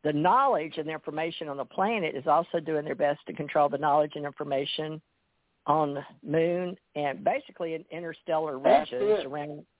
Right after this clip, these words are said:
Speaker 1: this planet.
Speaker 2: Put your finger right on it, yeah. You put your finger right on it, yeah. Absolutely.
Speaker 1: I think they're selling it
Speaker 2: Uh,
Speaker 1: all the way
Speaker 2: Teresa,
Speaker 1: up
Speaker 2: I'm
Speaker 1: the
Speaker 2: gonna
Speaker 1: food
Speaker 2: have
Speaker 1: chain.
Speaker 2: to, I'm
Speaker 1: Go.
Speaker 2: gonna have to
Speaker 1: Okay.
Speaker 2: run away and leave, uh, y'all tonight.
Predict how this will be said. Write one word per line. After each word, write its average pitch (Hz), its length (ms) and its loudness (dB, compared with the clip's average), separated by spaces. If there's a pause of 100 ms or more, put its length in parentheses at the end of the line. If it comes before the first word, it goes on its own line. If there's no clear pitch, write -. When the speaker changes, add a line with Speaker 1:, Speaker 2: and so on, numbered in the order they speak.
(200)
Speaker 1:
this 170 180 0 (120)
planet. 226 440 -2
Speaker 2:
Put 180 180 2 (180)
your 175 140 4
finger 165 220 -2
right 175 200 4
on 170 260 -2
it, - 180 -18
yeah. - 280 -2 (520)
You - 100 -4
put 202 220 -4
your - 240 -2
finger 185 240 2
right 175 180 4
on 208 220 -6
it, - 100 -18
yeah. - 240 -4 (760)
Absolutely. 160 560 2
Speaker 1:
I 180 100 2
think 202 300 -2
they're 180 180 -4 (100)
selling 196 300 2
it 156 120 2
Speaker 2:
Uh, - 20 -10
Speaker 1:
all 175 240 2
the 185 80 4
way 214 180 2
Speaker 2:
Teresa, 247 140 4
Speaker 1:
up 202 120 2
Speaker 2:
I'm 233 60 -2
Speaker 1:
the - 60 -2
Speaker 2:
gonna 226 200 4
Speaker 1:
food 269 200 -6
Speaker 2:
have 190 120 4
Speaker 1:
chain. 147 140 -8
Speaker 2:
to, - 180 -4 (1200)
I'm 131 60 -2 (140)
Speaker 1:
Go. 175 300 6
Speaker 2:
gonna 185 120 2
have 202 200 2
to 143 80 -6
Speaker 1:
Okay. 160 100 2
Speaker 2:
run 196 120 2
away 196 560 0
and 160 180 -6
leave, 190 200 -6 (200)
uh, 139 140 0 (100)
y'all 165 280 2
tonight. 190 480 -2